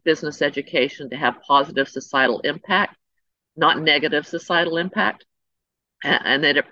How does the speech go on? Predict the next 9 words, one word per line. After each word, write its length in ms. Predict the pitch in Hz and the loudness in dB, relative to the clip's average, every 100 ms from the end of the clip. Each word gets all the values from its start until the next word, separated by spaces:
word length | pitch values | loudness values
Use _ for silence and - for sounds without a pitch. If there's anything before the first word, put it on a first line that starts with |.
| _ 139 | _ -2
and 180 | 135 | -2
it 140 | 139 131 | -2 0
really 260 | 160 147 | 2 2
produced 460 | - 143 135 135 - | 0 -6 -6 -6 -6
the 80 | 110 | -2
leaders 400 | 135 131 131 104 | -2 -2 -4 -6
of 60 | |
the 80 | 117 | -8
future. 500 | - 131 - - 113 | -4 -6 -4 -6 -6